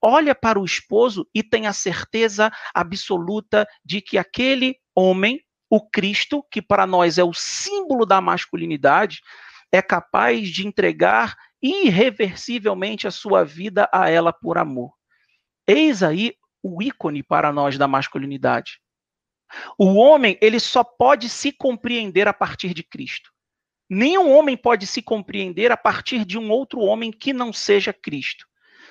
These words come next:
Entendem? E só para eu finalizar, tenho mais um minuto aqui, queria poder falar mais sobre esse tema, né, que é tão bom, mas só pra gente terminar.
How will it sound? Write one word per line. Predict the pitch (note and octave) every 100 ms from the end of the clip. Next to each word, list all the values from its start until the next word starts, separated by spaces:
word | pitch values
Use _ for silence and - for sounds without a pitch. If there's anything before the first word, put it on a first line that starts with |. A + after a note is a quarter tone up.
| - _ _ _
Entendem? | F#3+ F#3+ C4+ E4 E4+ D#4+ _ - -
E |
só | A#3 - B3+
para | D#4+
eu |
finalizar, | B3+ A#3+ G#3+ F3 D#3 G3+ A#3+ -
tenho | G3 G3
mais | F#3 E3
um | B3
minuto | C#4+ G#3+ G3+ -
aqui, | D#3+ A3 B3 - _ _ _ _ _
queria | - F#3 F#3+
poder | - F3+ F3+
falar | - E3+ E3+
mais | E3 G3+
sobre | - D#3+
esse | D#3 -
tema, | G#3+ G#3+ D#3+
né, |
que | E3
é | E3
tão | - G3+
bom, | E3 G3+
mas | G#3+ G3+
só | - D4
pra | D4
gente | A3+ A#3+ -
terminar. | - G#3 G#3 F3 D#3+